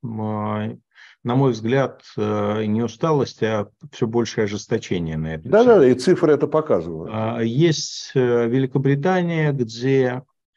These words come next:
Speaker 1: а, пока готовность достаточно высокая. А, есть, э, Италия, в которой, м, с самого начала, м, как этот любимый мем, а, не так все однозначно. А, <laughs>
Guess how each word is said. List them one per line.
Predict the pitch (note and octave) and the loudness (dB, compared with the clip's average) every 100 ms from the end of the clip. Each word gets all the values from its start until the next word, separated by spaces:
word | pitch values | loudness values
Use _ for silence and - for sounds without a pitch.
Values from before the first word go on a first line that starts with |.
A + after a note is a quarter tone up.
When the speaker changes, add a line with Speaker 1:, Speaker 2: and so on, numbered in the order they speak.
| _ _ | _ _
Speaker 1:
а, | - G#2 | -14 -12
пока | - A#2+ - D3+ | -8 -8 -4 -4
готовность | C#3 A2 C3 B2 A#2 G2 | -4 -6 -4 -6 -6 -6
достаточно | G#2+ - A2 A2 - G#2 | -8 -6 -8 -8 -10 -10
высокая. | G2+ - F2 - D#2 - _ _ _ _ _ _ _ _ _ | -10 -10 -12 -12 -20 -20 _ _ _ _ _ _ _ _ _
А, | A2 G#2+ A2 | -10 -8 -6
есть, | A2 C#3+ F3+ - - - | -6 -4 -6 -6 -18 -8
э, | C#3+ B2+ - | -4 -4 -6
Италия, | C3+ C#3 D3+ E3+ F#3+ F#3 D#3 | -8 -6 -6 -4 -2 -2 -4
в | |
которой, | - C#3+ D#3 D#3 D#3 D3+ C3 - | -6 -8 -6 -4 -4 -4 -6 -10
м, | C#3 C#3 D3 | -12 -12 -12
с | |
самого | - D3+ C#3 C3+ | -6 -4 -2 -4
начала, | C3 B2+ A#2 D#3 D#3 D#3 D3 C#3 B2+ _ | -4 -6 -6 -6 -4 -4 -4 -6 -10 _
м, | A#2+ A2+ C3+ G#2+ _ _ _ _ | -20 -20 -20 -20 _ _ _ _
как | A#2 G#2+ | -8 -8
этот | G#2+ F#2+ - | -10 -12 -10
любимый | A2+ A2 A#2 A2 A2 B2 - | -8 -6 -4 -4 -4 -6 -8
мем, | B2 A#2 F2+ D#2 _ _ _ _ _ | -6 -6 -6 -12 _ _ _ _ _
а, | F#2 F#2 | -12 -8
не | G#2+ A#2 | -4 -4
так | A#2+ D3+ D#3 | -4 -6 -6
все | - B2+ | -6 -6
однозначно. | B2 B2 B2 A2+ G2 D2+ - - - _ _ _ _ _ _ _ _ | -4 -6 -6 -6 -8 -10 -16 -20 -20 _ _ _ _ _ _ _ _
А, | - G#2+ | -10 -8
<laughs> | G#2+ - C#3+ - | -8 -8 -10 -10